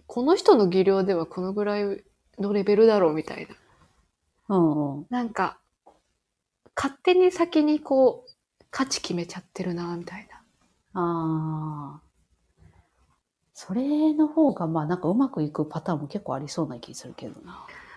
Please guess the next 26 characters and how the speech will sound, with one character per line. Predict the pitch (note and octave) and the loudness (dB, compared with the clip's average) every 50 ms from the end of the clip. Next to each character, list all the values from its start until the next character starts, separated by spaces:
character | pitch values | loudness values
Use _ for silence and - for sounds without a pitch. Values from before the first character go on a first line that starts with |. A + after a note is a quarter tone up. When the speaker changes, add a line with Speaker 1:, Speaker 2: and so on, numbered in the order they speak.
| - _ _ _ _ _ - | -20 _ _ _ _ _ -4
Speaker 1:
う | G3 | -2
ん。 | G3+ G3+ G3+ G3+ G3+ G3 F#3+ F#3+ F#3 F#3 - - - _ _ - | 0 2 2 2 2 2 2 2 0 -2 -4 -8 -16 _ _ -12
な | G3+ G#3+ A3 | -10 -10 -10
ん | |
か、 | G3+ - - - - - - _ _ - | -10 -8 -8 -6 -6 -6 -10 _ _ -10
Speaker 2:
う | G#3+ | -6
ん。 | G3+ F#3 E3+ D3+ C#3+ D#3 - _ _ _ _ _ _ _ _ _ | -4 -2 -2 -2 -4 -4 -10 _ _ _ _ _ _ _ _ _
Speaker 1:
こ | - - G#3+ | -6 -4 0
う、 | - - | 2 4
お | A3+ | 4
じ | A#3 C4+ | 4 2
さ | - - F4+ F4 | 2 2 2 4
ん | F4 F4 E4+ E4 E4 E4 E4 E4 D#4 | 4 4 2 2 2 2 2 4 4
が | D#4 D#4 - | 6 6 8
お | - B3+ | 6 6
じ | B3 B3+ C#4 | 4 4 0
さ | - C4+ B3 B3 | -2 -2 -4 -2
ん | B3 B3 B3 | -2 0 0
に | B3+ B3+ A#3+ G3+ F3 - - _ _ _ - | 2 2 2 2 0 -2 -6 _ _ _ -10
怒 | F#3 - - A#3 | -8 -2 -2 -2
っ | |
て | A#3 - - F#3+ | -2 -2 -4 -4
る | F#3+ G3 | -4 -4
と | - - F#3 | -6 -8 -6
こ | - F3 - | -4 -4 -4
ろ、 | G#3+ F#3+ A#3 | -2 -4 -4